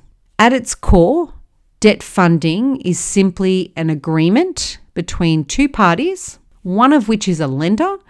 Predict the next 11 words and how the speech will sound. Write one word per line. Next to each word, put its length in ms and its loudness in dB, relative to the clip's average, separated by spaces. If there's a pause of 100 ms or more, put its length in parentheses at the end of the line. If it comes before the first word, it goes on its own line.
(440)
who 220 4
provides 840 0
funding 840 2 (340)
in 360 2
return 680 -2 (540)
for 140 -4
the 120 0
repayment 600 2
of 120 -6
these 260 -2
funds 640 -4